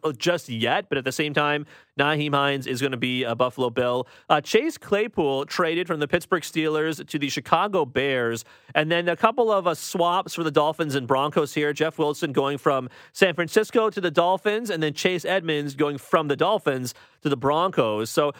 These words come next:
those are probably some of the biggest trades of the, uh, of the afternoon on the offensive fantasy football side of things. Uh, I'll, I'll, I'll give you, give you the choice, Matt. Dealer's choice. Where do you wanna start?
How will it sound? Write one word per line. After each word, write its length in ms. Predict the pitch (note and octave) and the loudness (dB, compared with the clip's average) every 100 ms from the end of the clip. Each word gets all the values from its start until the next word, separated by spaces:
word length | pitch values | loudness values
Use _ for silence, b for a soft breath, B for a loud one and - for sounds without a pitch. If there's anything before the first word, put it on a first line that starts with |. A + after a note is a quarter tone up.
| B | B
those 240 | G3+ C4 | 2 2
are 80 | E4+ | 0
probably 460 | - C4+ B3+ B3 A#3+ | 2 2 2 -2 2
some 180 | A#3 | 2
of 60 | G3+ | 2
the 80 | D#3 | 0
biggest 420 | C3+ D3 D#3+ - | 0 0 0 -4
trades 640 | - E3 C#3+ C#3+ D3 C3+ - | -2 0 0 0 -2 -4 -2
of 320 | B2 B2+ A2+ | 0 0 -2
the, 240 | A#2+ A#2+ A#2 | -4 -2 0
uh, 60 | |
of 280 | A2+ A2+ A#2 | 0 0 0
the 120 | B2+ | 0
afternoon 580 | C3 C3 B2+ A#2+ B2 B2+ | 0 0 -2 -2 -2 0
on 180 | A#2+ A#2+ | 0 0
the 80 | B2 | 0
offensive 540 | C3+ C3+ C3+ B2+ B2 | 0 0 -2 -2 -4
fantasy 400 | - C3+ C3 B2+ | -2 -2 -2 -4
football 340 | D3+ - D3+ | -2 2 0
side 240 | C#3+ D3+ D3+ | 2 0 0
of 80 | D3+ | -2
things. 300 | E3+ G3 - B B | -2 -2 -10 B B
Uh, 40 | D3+ | 2
I'll, 300 | E3 F3 F#3+ | 4 2 2
I'll, 200 | F#3 F#3+ - | 2 2 2
I'll 160 | F3 | 0
give 180 | E3 B3+ | 0 -2
you, 140 | B3 | -2
give 220 | G#3 F#3 A#3+ | -2 -2 -2
you 80 | |
the 100 | G#3+ | -2
choice, 340 | F3+ F3 B2 - | 0 0 0 -2
Matt. 220 | A#2 A2 | -2 0
Dealer's 300 | F#3+ A3+ G#3 | 0 0 0
choice. 320 | - A2 F#2+ | 0 -2 0
Where 100 | D3 | -2
do 40 | E3+ | 0
you 40 | |
wanna 160 | D3 A2+ | -2 -4
start? 320 | - C#2 | -4 -6